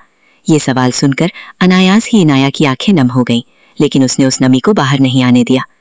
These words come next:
खुद को संभाला और कायरव को देखते हुए हल्के से मुस्कुरा दी। "हाँ, सब सही है।"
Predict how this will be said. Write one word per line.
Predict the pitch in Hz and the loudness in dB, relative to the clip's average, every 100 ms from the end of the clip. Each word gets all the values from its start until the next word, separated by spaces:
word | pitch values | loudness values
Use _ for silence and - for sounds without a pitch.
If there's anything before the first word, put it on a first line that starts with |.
| _ _ - | _ _ -6
खुद | - | -4
को | - | -2
संभाला | 139 135 123 131 143 | -2 0 0 0 0
और | 170 | 0
कायरव | 160 131 131 - | -2 -2 -4 -4
को | 139 | -2
देखते | 131 - 143 | -2 -2 -4
हुए | 135 185 | -2 -2
हल्के | 151 127 - | -2 -2 -2
से | - | 0
मुस्कुरा | 180 - 131 127 | 0 0 -2 -2
दी। | 123 117 _ _ _ _ _ - | -2 -6 _ _ _ _ _ -4
"हाँ, | - 135 - | -2 -2 -2
सब | - 220 | -4 -4
सही | - 135 131 | -2 -2 -2
है।" | 127 | -2